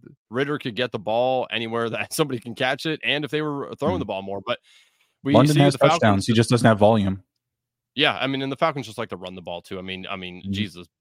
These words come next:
Speaker 1: uh, Bijan Robinson was their <laughs> leading, uh, receiver last week as well. So,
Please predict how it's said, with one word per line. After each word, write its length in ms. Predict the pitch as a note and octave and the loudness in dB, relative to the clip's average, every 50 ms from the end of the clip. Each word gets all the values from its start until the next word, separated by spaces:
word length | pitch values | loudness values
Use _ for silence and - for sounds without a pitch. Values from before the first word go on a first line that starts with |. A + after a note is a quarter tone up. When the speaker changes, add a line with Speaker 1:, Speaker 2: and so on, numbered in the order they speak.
| _ - | _ -8
Speaker 1:
uh, 140 | F#2+ F2+ F2+ | -6 -6 -6
Bijan 340 | F2 A#2+ B2+ A#2+ B2+ A#2 G#2 | -4 -6 -2 0 0 0 0
Robinson 380 | G2+ G#2+ A2 G#2+ F#2+ - G2+ | 0 -2 -2 -4 -6 -10 -10
was 160 | F#2+ G2 F#2+ G2 | -10 -10 -8 -8
their 140 | G#2 A2 | -8 -6
<laughs> 100 | G#2+ G#2 | -6 -6
leading, 400 | A2+ B2+ B2 B2+ A#2+ A2 G#2 G2+ | -6 -4 -4 -4 -6 -6 -6 -6
uh, 140 | G2 F#2+ F#2+ | -4 -6 -6
receiver 640 | G2 G#2 A2+ C#3+ C3+ - - C#3+ C3+ B2+ - C#3+ B2 | -6 -6 -6 -6 -4 -2 -2 -2 -2 -2 -2 -4 -4
last 280 | A#2 A#2 G#2+ - - - | -4 -4 -6 -6 -8 -8
week 200 | C3+ B2+ - A#2 | -8 -8 -8 -10
as 120 | F#2 - | -10 -6
well. 220 | G2+ G#2 G2+ F#2+ | -6 -6 -4 -4
So, 200 | - - A#2 G2 | -4 -4 -4 -4